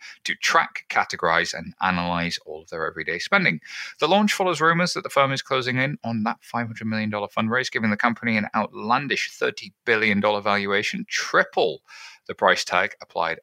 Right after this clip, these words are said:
at its last funding round in September. And Klarna is yet to comment on the speculation, but if approved, it will mean that the firm has raised a total of one point three billion in the past twelve months alone. This comes the week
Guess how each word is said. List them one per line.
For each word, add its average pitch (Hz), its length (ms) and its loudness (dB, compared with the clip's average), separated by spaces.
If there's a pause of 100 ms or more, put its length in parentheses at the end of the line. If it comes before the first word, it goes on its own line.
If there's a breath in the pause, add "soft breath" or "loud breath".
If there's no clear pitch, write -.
at 90 180 -4
its - 260 -10
last 82 220 0
funding 82 280 -2
round 82 280 -2 (160)
in 82 300 -2
September. - 840 -2 (300 loud breath)
And 107 160 4
Klarna 147 300 6
is 127 100 0
yet 127 160 4
to - 80 -8
comment - 500 -2
on 120 120 0
the 95 80 2
speculation, 95 720 0
but 170 100 2
if - 320 0 (160)
approved, 98 760 -2
it 113 140 -6
will 110 140 -8
mean 101 320 0
that 110 140 -6
the 107 60 -8
firm 95 340 0
has 90 260 -10
raised 85 220 -8
a - 20 -16
total 87 240 -8
of 82 80 -14
one 92 140 -12
point 90 240 -8
three 87 320 -12
billion 87 440 -6
in 90 60 -14
the 90 140 -10
past - 420 -10 (340 loud breath)
twelve - 300 -8
months - 340 -10 (220)
alone. 165 360 2 (200 loud breath)
This 165 140 4
comes 156 260 2 (100)
the 101 140 -2
week 107 440 -4